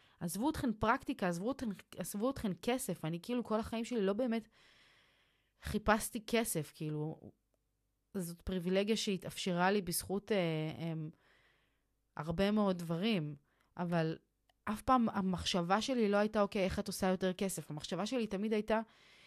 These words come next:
"איך את מבינה ב-, מה באמת את רוצה לעשות? איך את מבינה איך משיגים את המשמעות הזאת?" והתשובות האלה פשוט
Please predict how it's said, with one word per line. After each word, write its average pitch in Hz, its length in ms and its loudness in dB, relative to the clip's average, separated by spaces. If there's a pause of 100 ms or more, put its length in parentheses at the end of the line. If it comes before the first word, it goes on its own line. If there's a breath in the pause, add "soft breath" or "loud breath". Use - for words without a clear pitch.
(260 loud breath)
"איך 226 180 0
את 262 180 -2 (420)
מבינה 202 500 2 (100)
ב-, 190 220 2
מה 208 160 4
באמת 196 520 2
את 196 100 -6
רוצה 185 260 0
לעשות? 165 500 0
איך 185 160 -4
את 220 60 -8
מבינה 202 420 -2
איך 208 200 -2
משיגים 208 540 0
את 214 80 -4
המשמעות 208 600 -2
הזאת?" 160 340 -2 (2250 loud breath)
והתשובות 185 680 2
האלה 202 320 6
פשוט 214 440 -6